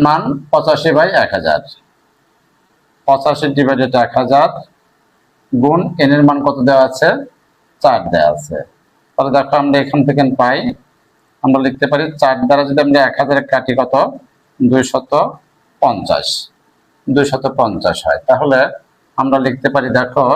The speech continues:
এখানে চার হাজার সাতশো ষাট ডিভাইডেড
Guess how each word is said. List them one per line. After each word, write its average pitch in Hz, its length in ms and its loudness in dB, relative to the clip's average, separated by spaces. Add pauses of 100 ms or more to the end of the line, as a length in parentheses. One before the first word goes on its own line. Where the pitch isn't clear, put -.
(140)
এখানে 139 320 0 (800)
চার 131 200 4
হাজার 147 300 0
সাতশো - 400 -2 (160)
ষাট 127 320 -2 (920)
ডিভাইডেড 123 580 0